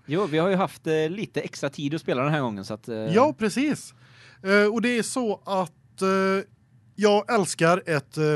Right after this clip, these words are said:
Speaker 2: free-to-play-spel från, eh, Hi-Rez.
Speaker 1: Mm.
Speaker 2: Jag har pratat om det förut.
Speaker 1: Jajamän.
Speaker 2: Jag har rekommenderat det för att det är free to play.
Speaker 1: Jajamän.
Speaker 2: Jag har inte spelat det på typ ett år.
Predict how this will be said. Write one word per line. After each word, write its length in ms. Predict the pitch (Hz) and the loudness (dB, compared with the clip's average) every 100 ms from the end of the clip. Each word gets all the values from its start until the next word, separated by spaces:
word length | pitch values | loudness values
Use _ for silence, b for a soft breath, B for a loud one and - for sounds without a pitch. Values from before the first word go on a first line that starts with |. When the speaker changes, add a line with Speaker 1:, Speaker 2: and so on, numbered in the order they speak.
| 131 | 0
Speaker 2:
free-to-play-spel 960 | 185 170 - 170 165 131 - 135 180 185 | -2 -4 -4 -2 -2 -2 -2 -2 0 -4
från, 540 | - 165 135 131 131 | -2 -2 0 -2 -4
eh, 40 | 135 135 127 | -4 -4 -4
Hi-Rez. 580 | 127 127 117 175 - - - | -2 -2 0 -2 -4 -12 -10
Speaker 1:
Mm. 220 | 139 254 - _ _ _ _ _ - | -6 -6 -10 _ _ _ _ _ -4
Speaker 2:
Jag 100 | 143 | 2
har 80 | 147 | 2
pratat 340 | 170 160 139 | 4 2 2
om 120 | 151 135 | 0 0
det 100 | 123 | -2
förut. 460 | 139 131 185 - | -2 0 -2 -4
Speaker 1:
Jajamän. 220 | 117 113 | -8 -2
Speaker 2:
Jag 100 | 147 | 2
har 140 | 143 143 | 4 4
rekommenderat 680 | 151 - 147 143 139 120 131 | 0 -2 -2 0 0 -2 -6
det 100 | 123 | -6
för 80 | |
att 100 | 127 | -6
det 60 | 127 | -6
är 60 | 117 | -8
free 260 | - 127 | -6 -6
to 80 | 113 | -6
play. 340 | 139 139 170 220 | -4 -2 -2 -4
Speaker 1:
Jajamän. 420 | 202 185 123 180 | -8 -8 -8 -8
Speaker 2:
Jag 320 | 160 147 160 147 | 0 6 6 6
har 120 | 151 | 2
inte 140 | 131 | 0
spelat 340 | 120 156 127 117 | -2 0 0 -2
det 100 | 139 | -6
på 80 | |
typ 220 | 156 160 - | -2 -4 -6
ett 60 | - | -4
år. 300 | 139 190 | 2 2